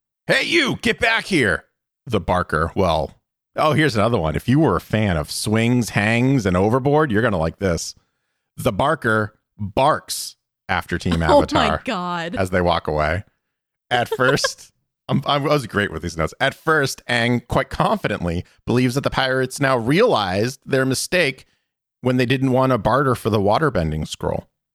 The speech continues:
Speaker 1: The Avatar quickly realizes how wrong he is in that assumption, as pirates jump into action, brandishing all kinds of different weapons,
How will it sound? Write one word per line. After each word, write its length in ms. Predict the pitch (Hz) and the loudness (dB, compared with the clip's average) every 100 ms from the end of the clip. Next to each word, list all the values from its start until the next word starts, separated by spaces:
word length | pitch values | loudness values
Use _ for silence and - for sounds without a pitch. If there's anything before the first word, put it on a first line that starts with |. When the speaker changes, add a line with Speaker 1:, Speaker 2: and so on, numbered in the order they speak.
| _ _ _ _ _ - | _ _ _ _ _ 0
Speaker 1:
The 160 | 135 | 2
Avatar 380 | 135 135 151 135 | 4 2 0 0
quickly 340 | - 160 139 120 | 0 -2 0 2
realizes 480 | 120 110 110 98 | 4 2 2 -2
how 260 | 98 104 104 | -2 0 0
wrong 340 | 95 107 110 | 2 0 0
he 240 | 101 107 101 | -4 -2 0
is 120 | 113 | 2
in 80 | 90 | 0
that 160 | 80 76 | 0 -2
assumption, 560 | - 73 73 73 92 - _ _ - | -4 -6 -4 -6 -6 -10 _ _ -4
as 180 | 92 - | -4 -2
pirates 480 | - 117 127 117 117 | -4 -2 -2 -4 -4
jump 320 | 131 110 - 117 | -2 -2 -2 0
into 280 | 147 147 101 | 0 0 -2
action, 600 | 95 - - 87 98 - | -2 -4 -4 -2 -2 -2
brandishing 480 | 104 117 110 110 104 | -2 0 0 0 0
all 260 | 95 101 - | 0 -2 -4
kinds 440 | - 110 151 131 | -4 0 2 2
of 80 | 95 | 0
different 280 | 82 78 64 | -2 -4 -4
weapons, 480 | 76 - 76 107 | -6 -4 -4 -6